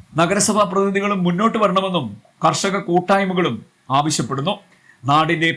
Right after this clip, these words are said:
പൈതൃക സ്വത്ത് സംരക്ഷിക്കേണ്ട ചുമതല തദ്ദേശ സ്വയംഭരണ സ്ഥാപനങ്ങൾക്കുണ്ടെന്നും ഇവർ ഓർമ്മപ്പെടുത്തുന്നു. കരിപ്പുഴ തോട് കഴിഞ്ഞ പതിമൂന്ന് വർഷമായി അവഗണിക്കപ്പെട്ട് കിടക്കുകയാണ്. രണ്ടായിരത്തി പതിനെട്ടിലെ പ്രളയകാലത്ത് ഓണാട്ടുകരയിൽ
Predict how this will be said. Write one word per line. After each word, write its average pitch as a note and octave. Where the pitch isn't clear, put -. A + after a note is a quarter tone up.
പൈതൃക E3+
സ്വത്ത് F#3+
സംരക്ഷിക്കേണ്ട F3
ചുമതല F#3
തദ്ദേശ F#3+
സ്വയംഭരണ G3
സ്ഥാപനങ്ങൾക്കുണ്ടെന്നും F3+
ഇവർ D#3
ഓർമ്മപ്പെടുത്തുന്നു. D3
കരിപ്പുഴ A3+
തോട് B3
കഴിഞ്ഞ F#3+
പതിമൂന്ന് G#3
വർഷമായി F3+
അവഗണിക്കപ്പെട്ട് F#3+
കിടക്കുകയാണ്. B2+
രണ്ടായിരത്തി D3
പതിനെട്ടിലെ E3+
പ്രളയകാലത്ത് F3
ഓണാട്ടുകരയിൽ F3